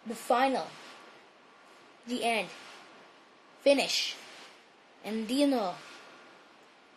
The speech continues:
I don't know what that means. And o li e ton i ha u o ko ba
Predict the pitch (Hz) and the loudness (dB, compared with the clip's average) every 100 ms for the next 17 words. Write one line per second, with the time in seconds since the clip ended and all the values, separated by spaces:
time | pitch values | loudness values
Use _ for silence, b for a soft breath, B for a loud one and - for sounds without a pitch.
0 | - - - - - - - - - 202 | -20 -20 -20 -20 -20 -20 -20 -10 -2 0
1 | 220 233 220 220 208 185 160 - - - | 2 0 0 0 0 -2 -8 -12 -14 -20
2 | - - - - - 220 233 220 - - | -20 -20 -20 -20 -8 -4 -4 -6 -8 -8
3 | - 226 226 226 - - - 214 220 226 | -4 -2 -2 -4 -12 -20 -16 -8 -6 -4
4 | 233 220 - - - - - 226 262 285 | -4 -6 -8 -18 -20 -20 -6 0 0 -2
5 | - - - - - 262 240 226 226 - | -10 -20 -20 -18 -6 -2 -2 -2 -8 -10
6 | 214 226 - - 202 214 208 - - 240 | -6 -2 -2 -2 0 0 0 -4 -4 2
7 | 247 247 - 220 233 240 - - 233 240 | 4 4 0 -2 -4 -6 -12 -10 0 0
8 | - - - 202 208 | 0 -4 -2 0 0